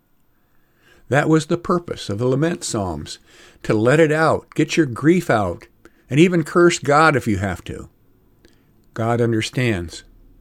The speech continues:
At this point, there's a sense of overwhelm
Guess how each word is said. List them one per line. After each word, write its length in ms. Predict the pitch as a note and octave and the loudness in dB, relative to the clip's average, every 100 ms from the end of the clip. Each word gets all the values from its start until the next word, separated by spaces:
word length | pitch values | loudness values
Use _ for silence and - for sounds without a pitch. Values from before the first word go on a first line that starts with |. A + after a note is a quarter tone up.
| - - - _ _ - - - - | -20 -20 -20 _ _ -20 -20 -20 -8
At 140 | C3+ D3 | -6 2
this 180 | A3+ B3 | 2 2
point, 440 | - E3+ C#3+ A#2+ | 2 2 2 2
there's 180 | B2 B2 | 0 0
a 80 | A2+ | -2
sense 320 | D#3 D3 C#3 | 0 0 0
of 140 | A2 - | -4 -2
overwhelm 840 | C#3 D3 A#2 G2 A#2 F#2 D2+ D2+ | 0 2 2 0 0 -2 -6 -10